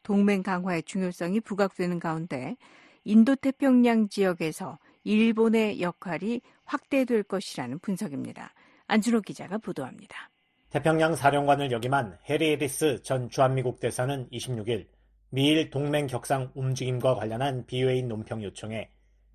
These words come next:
Speaker 2: 미일 군사동맹이 지속적으로 발전해 나갈 것이라며 다가오는 미일 정상회담은 정상급에서 이를 논의하는 기회가 될 것이라고 말했습니다. 해리스 전 대사는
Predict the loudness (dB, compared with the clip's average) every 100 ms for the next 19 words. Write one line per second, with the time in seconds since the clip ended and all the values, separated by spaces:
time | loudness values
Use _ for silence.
0 | 0 2 2 0 0 2 4 2 -4 -4
1 | -8 -12 _ _ -6 -2 -2 0 0 0
2 | 0 0 0 2 2 2 0 -2 -8 -8
3 | -4 -4 -6 _ _ _ -4 2 4 4
4 | 0 -2 -6 _ -4 2 2 2 -2 -2
5 | 0 -2 -4 -4 -6 -8 _ _ -6 -2
6 | 2 2 0 -2 0 2 2 0 _ -4
7 | 2 2 2 -2 0 -2 -4 -4 0 2
8 | 2 0 -4 -6 -6 -6 -6 -4 -6 -6
9 | -6 -4 -6 -8 -12 -10 -10 -12 _ _
10 | _ _ _ _ _ _ _ _ _ _
11 | _ _ 2 4 4 2 -2 0 -2 -2
12 | -4 -4